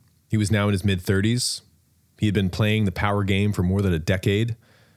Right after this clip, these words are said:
He was thoroughly schooled in the arts of kingly war and diplomacy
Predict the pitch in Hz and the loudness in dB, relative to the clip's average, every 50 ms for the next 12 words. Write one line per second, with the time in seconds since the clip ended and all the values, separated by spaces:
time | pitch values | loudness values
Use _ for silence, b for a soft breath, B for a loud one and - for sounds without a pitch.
0 | b b b b b b b b b b _ _ - 156 175 165 - - - 190 | b b b b b b b b b b _ _ -2 -2 0 -2 -2 -2 -2 -2
1 | 190 190 185 175 151 127 - - - 143 143 139 127 107 92 95 95 95 95 98 | 0 0 2 2 0 0 -2 -2 -2 0 0 2 2 2 2 2 2 2 2 0
2 | 107 107 - - - 92 78 71 - - - - - 139 143 131 123 113 98 87 | -2 -2 -4 -4 -4 -4 -4 -4 -8 -12 -6 -2 -2 0 0 2 0 0 0 0
3 | 90 95 98 92 85 78 71 67 69 - 92 92 92 104 90 - 117 110 104 92 | 0 0 2 0 0 0 -2 -4 -4 -4 -2 -2 -2 -2 -2 0 0 0 0 0
4 | 82 - - 78 71 73 76 | -2 -2 -4 -4 -6 -6 -8